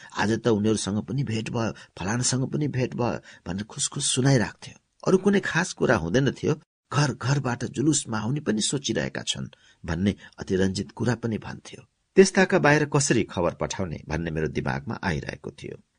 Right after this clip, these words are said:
त्यसको मार्फत खबर पठाउँ, तर कागज दिँदा देखिहाल्छन्।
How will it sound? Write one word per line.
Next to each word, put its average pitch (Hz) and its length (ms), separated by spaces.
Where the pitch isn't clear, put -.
त्यसको 185 360
मार्फत 117 400
खबर 135 300
पठाउँ, 147 720
तर 117 140
कागज 104 400
दिँदा 101 280
देखिहाल्छन्। 85 680